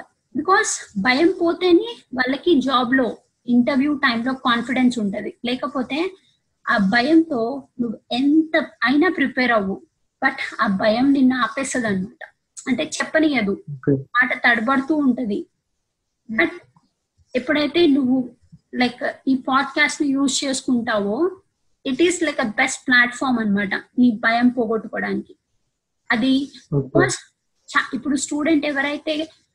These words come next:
Speaker 1: తడబడుతూ, "ఎస్, నాకు ఈ రోజు ఇంత భయం వేసింది, లేకపోతే నేను ఇది మాట్లాడ-, మాట్లాడాలి అనుకున్నప్పుడు, ఎస్, ఈ పాడ్‌కాస్ట్ రికార్డు చేసేటప్పుడు కూడా చేయొద్దు అనేసి నన్ను నేను ఆపుకున్నాను, but నేను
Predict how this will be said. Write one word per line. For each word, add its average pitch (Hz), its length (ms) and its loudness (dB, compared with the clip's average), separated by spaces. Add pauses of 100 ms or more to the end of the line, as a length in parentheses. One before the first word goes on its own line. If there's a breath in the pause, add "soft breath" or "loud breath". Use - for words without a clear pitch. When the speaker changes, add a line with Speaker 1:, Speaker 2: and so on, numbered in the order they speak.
Speaker 1:
తడబడుతూ, 269 880 0 (340)
"ఎస్, 254 420 -2
నాకు 247 240 2
ఈ 240 80 0
రోజు 247 320 2 (220)
ఇంత 254 280 6
భయం 247 300 2
వేసింది, 220 680 -2
లేకపోతే 247 560 -6
నేను 240 460 -2 (120)
ఇది 240 140 -2
మాట్లాడ-, 240 640 -2 (100)
మాట్లాడాలి 247 720 0 (100)
అనుకున్నప్పుడు, 254 640 0 (360)
ఎస్, 247 220 -4
ఈ 254 80 0
పాడ్‌కాస్ట్ - 640 -4
రికార్డు 254 400 -2
చేసేటప్పుడు 254 540 -4
కూడా 269 360 -2 (680)
చేయొద్దు 262 440 2
అనేసి 240 480 0
నన్ను 247 260 2
నేను 247 260 6
ఆపుకున్నాను, 220 680 -2
but 254 320 -4 (420)
నేను 240 240 -2